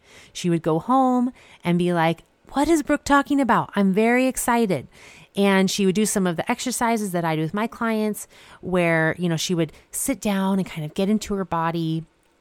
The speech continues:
and picture excitement and kind of try to generate excitement so she could go about her work that day in her business and be as productive as possible. And, you know, months would go by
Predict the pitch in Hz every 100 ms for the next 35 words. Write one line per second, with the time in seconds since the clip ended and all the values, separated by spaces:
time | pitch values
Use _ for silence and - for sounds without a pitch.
0 | _ _ _ - - - 185 175 - -
1 | - 196 185 170 - - 170 - 147 107
2 | - _ - - - 190 - 233 254 247
3 | 254 185 - - 180 226 269 220 175 160
4 | 165 - - 233 254 160 139 - _ _
5 | - - - - - 196 - 190 180 -
6 | 185 196 202 165 160 156 - - 180 156
7 | 165 254 202 - - 156 - 165 143 156
8 | 196 _ 170 220 170 147 147 160 220 -
9 | - _ _ - 185 180 165 160 - 180
10 | 175 170 _ - 170 - 170 143 - 156
11 | - 247 277 - 143 - _ _ _ _
12 | _ _ 190 190 180 180 165 156 196 214
13 | 220 226 214 202 196 196